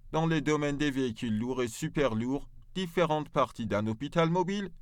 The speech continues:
ambulances blindées et certains de ces produits en présence du commandant en chef de l'armée de la République islamique d'Iran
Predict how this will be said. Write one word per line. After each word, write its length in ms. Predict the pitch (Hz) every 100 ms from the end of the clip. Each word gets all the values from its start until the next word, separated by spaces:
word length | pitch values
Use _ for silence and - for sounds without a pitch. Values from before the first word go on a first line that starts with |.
| -
ambulances 560 | 196 196 190 185 165 165
blindées 440 | 156 139 131 143
et 20 |
certains 400 | 120 127 - 113
de 80 | 110
ces 200 | 110 139
produits 360 | - 190 190 190
en 100 | 165
présence 480 | - 117 104 104
du 140 | - 117
commandant 480 | 165 185 185 160 139
en 40 |
chef 300 | - 143 139
de 80 | 135
l'armée 320 | 107 101 113
de 80 | 117
la 80 | 135
République 520 | 160 165 139 139 -
islamique 420 | 107 104 92 85
d'Iran 360 | 95 117 135